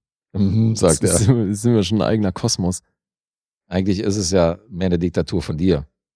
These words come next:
Speaker 2: Ah
Speaker 1: Aber
Speaker 2: ja,
Speaker 1: das,
Speaker 2: interesting.
Speaker 1: äh, das sage ich jetzt mehr,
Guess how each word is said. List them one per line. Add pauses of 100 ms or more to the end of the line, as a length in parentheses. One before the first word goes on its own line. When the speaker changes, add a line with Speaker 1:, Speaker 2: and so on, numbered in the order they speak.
(220)
Speaker 2:
Ah
Speaker 1:
Aber
Speaker 2:
ja,
Speaker 1:
das,
Speaker 2:
interesting.
Speaker 1:
äh, (200)
das
sage
ich
jetzt
mehr,